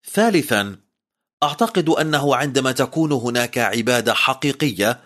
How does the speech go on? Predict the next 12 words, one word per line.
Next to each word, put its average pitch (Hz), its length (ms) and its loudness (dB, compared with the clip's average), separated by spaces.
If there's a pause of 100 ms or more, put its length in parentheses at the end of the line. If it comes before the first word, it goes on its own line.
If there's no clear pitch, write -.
(380)
فإن 151 340 0
الأمر 160 640 0
لا 147 200 2
يقتصر 123 680 2
على 107 260 0
أن 117 280 -2
الله 104 320 0
يتمجد 123 720 -2 (220)
وعلى 110 320 2
أن 127 240 0
المؤمنين 117 600 -2
يتطهرون، 101 1000 -2